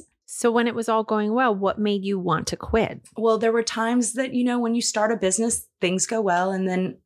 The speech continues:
Speaker 1: Things go not so well.
Speaker 2: things go not so well. And, like, that old saying of, like, "Anything that can go wrong does," it, you are gonna face that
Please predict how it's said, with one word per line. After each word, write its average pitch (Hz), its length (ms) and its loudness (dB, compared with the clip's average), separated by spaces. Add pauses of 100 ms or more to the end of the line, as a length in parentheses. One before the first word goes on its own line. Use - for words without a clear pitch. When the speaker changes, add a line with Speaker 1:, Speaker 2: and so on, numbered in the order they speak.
(120)
Speaker 1:
Things 175 240 0
go 180 100 -2
not 208 240 0
so 208 160 2
well. 202 240 4
Speaker 2:
things 170 180 -2
go 190 260 0
not 214 260 0
so 185 180 0
well. 160 280 2
And, 160 340 -2 (100)
like, 160 260 0
that 170 120 2
old 165 220 0
saying 165 320 0
of, 156 80 -2
like, 151 180 0
"Anything 160 300 0
that 160 120 -2
can 156 240 -2
go 156 140 0
wrong 151 300 0
does," 160 520 0
it, 190 200 -4
you 190 180 -2
are 190 180 2
gonna 190 160 -2
face 190 360 0
that - 320 -6